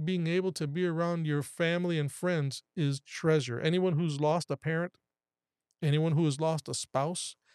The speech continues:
anyone who has lost a child understands that what, what price can you put on being with those people that you've seen laid to rest?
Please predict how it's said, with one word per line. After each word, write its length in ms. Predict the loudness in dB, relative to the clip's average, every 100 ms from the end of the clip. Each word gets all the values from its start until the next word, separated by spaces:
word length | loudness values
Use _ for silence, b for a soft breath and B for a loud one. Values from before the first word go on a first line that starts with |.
| b
anyone 280 | 0 0 0
who 100 | 0
has 120 | 0
lost 260 | 0 0 -4
a 80 |
child 680 | -6 -6 -4 -2 -2 -4 -8 _ _ _ _ _ _ 0
understands 640 | 2 0 -2 -2 0 0
that 160 | 0 -2 _ _ _ _ _ _
what, 220 | -2 -2 _ _ _ _ _ _ _ _ _ _ _ _
what 180 | 0 0 _
price 640 | -2 0 0 -2 -6 -10 -16 _ _ _ _ _
can 180 | -2 0
you 100 | 0
put 360 | -2 -6 -6 -6 _ _ _ _ -2
on 240 | 0 0
being 380 | 0 0 0 0
with 200 | -2 -2
those 220 | -4 -2
people 320 | -4 -4 -4
that 180 | -6 -6
you've 340 | -4 -2 -4 -6
seen 380 | -4 -2 -2
laid 240 | 0 -2 -2
to 100 | -6
rest? 380 | -6 -6 -10